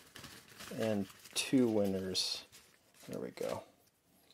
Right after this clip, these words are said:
Shirley Leisure, Leisure, Leisure, you're a winner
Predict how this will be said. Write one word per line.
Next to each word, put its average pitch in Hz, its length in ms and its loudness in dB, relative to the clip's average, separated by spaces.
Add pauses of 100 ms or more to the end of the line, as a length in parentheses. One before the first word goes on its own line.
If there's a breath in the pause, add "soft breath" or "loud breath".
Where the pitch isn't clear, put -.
(880)
Shirley 170 800 12 (420)
Leisure, 175 600 12
Leisure, 143 500 12
Leisure, 190 680 12 (400)
you're 147 340 12
a 143 180 12
winner 185 520 12